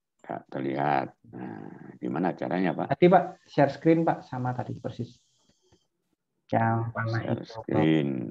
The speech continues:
Speaker 2: Ya.
Speaker 1: Nah, ini.
Speaker 2: Panah hijau, Pak.
Speaker 1: Mahasiswa, mahasiswa kalau nggak bisa jawab, enak aja dia. <laughs>
Speaker 2: Hijau bawah.
Speaker 1: Eh, alasan. Ini nggak enaknya kalau, kalau tatap muka,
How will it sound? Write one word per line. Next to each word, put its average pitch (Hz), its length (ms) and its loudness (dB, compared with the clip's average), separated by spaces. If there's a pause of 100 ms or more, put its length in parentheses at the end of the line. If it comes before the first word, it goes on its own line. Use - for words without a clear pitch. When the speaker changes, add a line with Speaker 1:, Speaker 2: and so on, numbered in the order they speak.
(320)
Speaker 2:
Ya. - 200 -10 (600)
Speaker 1:
Nah, 53 320 -18
ini. 53 240 -14 (320)
Speaker 2:
Panah 113 240 -4
hijau, 117 240 -2
Pak. 143 80 -2
Speaker 1:
Mahasiswa, - 320 -2 (480)
mahasiswa 80 540 2 (100)
kalau 78 160 2
nggak 73 240 0
bisa 69 320 -2
jawab, 71 400 0
enak - 240 -6
aja 73 720 -6
dia. 71 220 -6 (1900)
<laughs> - 1200 -4
Speaker 2:
Hijau 123 240 6
bawah. - 400 0 (480)
Speaker 1:
Eh, 80 480 2 (480)
alasan. 78 880 -2
Ini 92 240 4
nggak 82 320 2
enaknya 85 400 -4
kalau, 78 320 -2 (560)
kalau 76 380 0
tatap 85 340 2
muka, 85 560 2